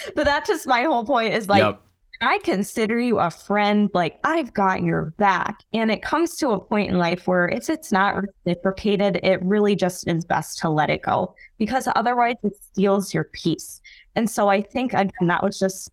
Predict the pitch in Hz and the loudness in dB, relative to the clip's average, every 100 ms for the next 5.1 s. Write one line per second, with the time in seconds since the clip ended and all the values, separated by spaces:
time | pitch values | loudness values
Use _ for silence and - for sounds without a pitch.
0 | - 185 - - 254 247 240 165 170 170 | -14 -16 -12 -6 -2 0 2 2 2 0
1 | 165 170 165 160 160 196 196 190 - 175 | 0 0 0 0 2 2 2 0 -2 0
2 | 175 175 - 170 156 156 196 226 185 - | 0 -2 -2 -2 0 0 0 0 0 0
3 | 392 269 156 151 160 - - 175 180 - | 0 2 0 0 -2 -2 -2 0 0 -2
4 | - 196 - - 208 190 196 196 160 165 | -2 -4 -4 -6 0 0 2 0 2 0
5 | 170 | -2